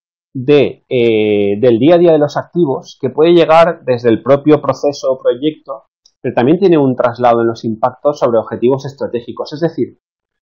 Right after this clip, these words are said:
permite visualizar la línea que conecta al operario en planta con,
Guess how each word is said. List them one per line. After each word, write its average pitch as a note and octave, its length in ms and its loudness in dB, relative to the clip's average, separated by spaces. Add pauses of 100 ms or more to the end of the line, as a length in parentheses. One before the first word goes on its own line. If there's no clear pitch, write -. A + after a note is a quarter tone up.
(160)
permite E3 500 4
visualizar D3+ 960 0 (420)
la C#3+ 200 4
línea F3 360 4
que D3+ 120 -4
conecta C#3 640 -4 (200)
al B2+ 160 0
operario C3 460 4
en D#3 120 -2
planta D3 600 -2 (480)
con, D3 320 4